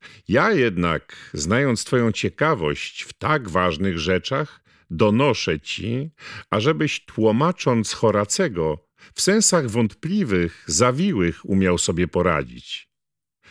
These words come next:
To jest wszystko, co ci o Toruniu napisać jestem w stanie. Może więcej opowiem, ale to tylko ci napiszę, iż największą impresję, czyli alias wrażenie, pierniki na mnie uczyniły.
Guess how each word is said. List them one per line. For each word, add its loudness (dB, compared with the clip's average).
To 2
jest 0
wszystko, -2
co -2
ci -2
o 2
Toruniu 2
napisać 0
jestem 0
w -2
stanie. -2
Może 4
więcej 2
opowiem, 0
ale 0
to 0
tylko -2
ci -4
napiszę, -2
iż -2
największą 2
impresję, 0
czyli 0
alias 2
wrażenie, 0
pierniki 0
na 2
mnie 2
uczyniły. -2